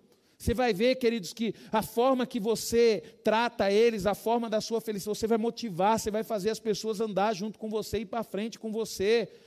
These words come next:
Dê festa, sabe? Às vezes você vê os funcionários meio desanimado, meio chateado, fala, "Não, vamos fazer um churrasco aqui." E faz um churrasco, queridos. E fala lá uns negócios legal lá,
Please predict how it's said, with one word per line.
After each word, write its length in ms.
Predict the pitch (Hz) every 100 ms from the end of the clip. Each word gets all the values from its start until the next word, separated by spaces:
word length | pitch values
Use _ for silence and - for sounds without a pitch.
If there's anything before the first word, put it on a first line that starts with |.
| _ -
Dê 200 | 247 254
festa, 840 | - 202 220 269 254 - 185 120 - _ _ _ _
sabe? 380 | 208 247 240 202
Às 140 | 170
vezes 160 | 247 -
você 100 | 240
vê 120 | 254
os 140 | 254
funcionários 600 | 262 247 240 220 240 240
meio 180 | 226 233
desanimado, 640 | 170 226 214 175 214 233 202
meio 140 | 220
chateado, 580 | - 220 - 208 254 208 - -
fala, 140 | -
"Não, 100 | 269
vamos 140 | 285 294
fazer 160 | 269
um 80 | 294
churrasco 600 | - 285 220 226 202 -
aqui." 520 | 190 - 185 160 110 -
E 120 | 277
faz 320 | 277 269 254
um 80 | 269
churrasco, 720 | - 269 196 233 311 285 285
queridos. 480 | - 254 180 135 - _ _ _ _
E 120 | 269
fala 400 | - - 262 277
lá 120 | 262 277
uns 140 | 233
negócios 500 | 247 220 254 247 254
legal 460 | 233 180 226 269 214
lá, 340 | 214 269